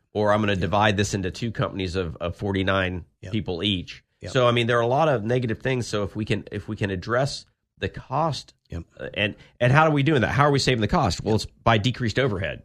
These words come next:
Speaker 2: And using independent physicians and independent ancillary networks that are not driving facility fees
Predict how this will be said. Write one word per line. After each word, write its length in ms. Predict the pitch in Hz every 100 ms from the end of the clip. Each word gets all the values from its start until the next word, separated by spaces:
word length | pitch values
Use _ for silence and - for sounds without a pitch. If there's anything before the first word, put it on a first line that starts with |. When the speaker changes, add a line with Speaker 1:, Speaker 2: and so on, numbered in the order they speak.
| -
Speaker 2:
And 300 | 156 175 175
using 420 | 156 151 139 131 -
independent 760 | 143 143 147 - 147 139 143 -
physicians 640 | 139 113 139 - 143 123
and 120 | 117
independent 640 | 110 143 135 143 143 127 123
ancillary 600 | 135 143 135 127 123 120
networks 500 | 151 165 135 135 -
that 120 | 123
are 80 | 117
not 400 | 117 131 143 -
driving 460 | 127 127 135 135 131
facility 600 | 127 123 - 226 190 127
fees 480 | - 131 135 156